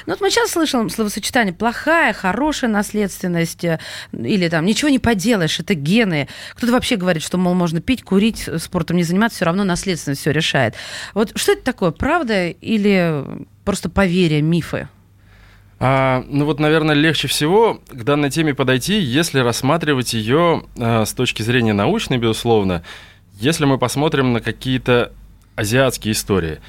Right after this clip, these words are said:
Speaker 2: Вот, например, в Саудовской Аравии очень широко распространены близкородственные браки.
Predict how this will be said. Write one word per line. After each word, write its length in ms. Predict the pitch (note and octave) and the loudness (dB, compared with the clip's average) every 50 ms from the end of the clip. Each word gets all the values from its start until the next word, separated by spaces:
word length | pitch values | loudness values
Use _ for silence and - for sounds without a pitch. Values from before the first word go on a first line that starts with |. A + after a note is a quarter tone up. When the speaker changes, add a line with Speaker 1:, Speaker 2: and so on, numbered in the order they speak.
| - - _ _ | -20 -20 _ _
Speaker 2:
Вот, 260 | - G#2+ C3 C#3+ - - | 0 2 2 2 2 -2
например, 320 | A#2 G#2+ B2+ C3 D3+ F3 | -2 -2 0 0 0 0
в 40 | D3+ | 0
Саудовской 520 | - C3+ B2+ C#3+ C#3 B2 A2+ - - A2+ A#2+ | 0 0 0 2 0 -2 -2 -2 -2 0 0
Аравии 280 | D#3+ G3 G#3+ F#3+ D#3 | 2 2 2 2 2
очень 400 | C#3 B2+ C#3 C3+ - C#3 B2 - - | 4 2 2 2 2 0 0 -2 -2
широко 420 | - - - - A2+ A#2 - D3+ D#3 | -4 -2 -2 0 0 0 0 0 0
распространены 600 | C#3+ - - A#2+ - - - B2 B2+ C#3+ E3+ F3+ - | 0 0 -2 -4 -6 -2 0 2 2 4 4 2 0
близкородственные 880 | - A2 G2+ A2 B2 A#2+ - - A#2 C3+ C#3+ - - C3 B2+ B2 A#2+ | -2 -4 -2 -2 -2 0 0 0 0 0 0 0 0 0 2 2 2
браки. 380 | A2 G#2 F#2 E2 D#2 - - | 2 2 0 -2 -4 -6 -12